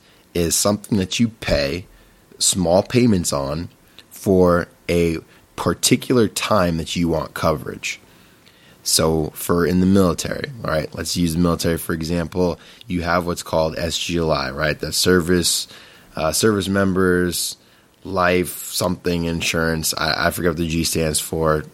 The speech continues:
All right, don't quote me on it. But anyway, um,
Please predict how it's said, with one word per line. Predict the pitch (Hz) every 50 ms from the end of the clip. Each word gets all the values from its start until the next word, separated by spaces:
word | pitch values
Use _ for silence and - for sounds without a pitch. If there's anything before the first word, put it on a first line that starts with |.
| - - 90
All | 87
right, | 80 80 78
don't | 78 85 82
quote | - 85 78
me | 80 78
on | 76 76
it. | 73 -
But | - 87 85 101
anyway, | 107 101 90 90 85 - - - - - - - - - _ -
um, | 87 82 80 80 78 76 76